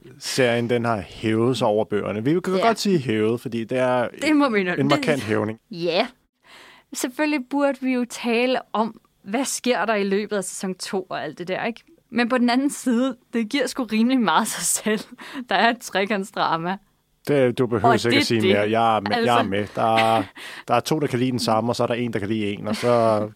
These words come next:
Speaker 1: kører den frem og tilbage der.
Speaker 2: Ja, og jeg vil heller ikke, jeg vil heller ikke spoile for meget, men, men der er helt klart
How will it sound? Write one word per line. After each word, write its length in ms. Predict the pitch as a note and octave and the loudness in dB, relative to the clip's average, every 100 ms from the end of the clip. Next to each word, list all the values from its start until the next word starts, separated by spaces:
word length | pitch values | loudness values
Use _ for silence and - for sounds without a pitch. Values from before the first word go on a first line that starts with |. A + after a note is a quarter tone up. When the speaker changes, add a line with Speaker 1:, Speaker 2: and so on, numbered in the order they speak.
| - | -10
Speaker 1:
kører 220 | - A2 | -2 -2
den 120 | G#2 | -2
frem 220 | - G#2 | -4 -4
og 80 | G#2+ | -4
tilbage 280 | - G2 G2 | -4 -4 -2
der. 180 | G2+ G2+ - C#4 - | -4 -6 -8 -12 -6
Speaker 2:
Ja, 320 | D#3+ F#3 G#3 | 0 2 2
og 120 | A3+ | 0
jeg 80 | A#3 | 0
vil 120 | B3+ | -2
heller 200 | E4 D#4+ | -2 -4
ikke, 140 | D#4+ - - | -4 -8 -8
jeg 80 | C4+ | -4
vil 80 | |
heller 160 | D4+ D#4 | -4 -4
ikke 180 | D#4 C#4+ - | -6 -10 -10
spoile 640 | - - - G#3+ C4+ E4 D4+ | -10 -8 -4 0 0 -2 -4
for 80 | G#3+ | -6
meget, 580 | F#3 E3 G#3 C4+ C4+ A#3+ | -4 0 0 0 0 -2
men, 380 | A#3+ A3 G#3 - - | -2 -2 -6 -10 -12
men 240 | A#3 A3+ G#3+ | -6 -4 -2
der 60 | |
er 300 | - B3+ C4+ | 0 0 0
helt 220 | C#4+ A#3+ | -2 -4
klart 340 | - A3 G3 | -4 -2 -2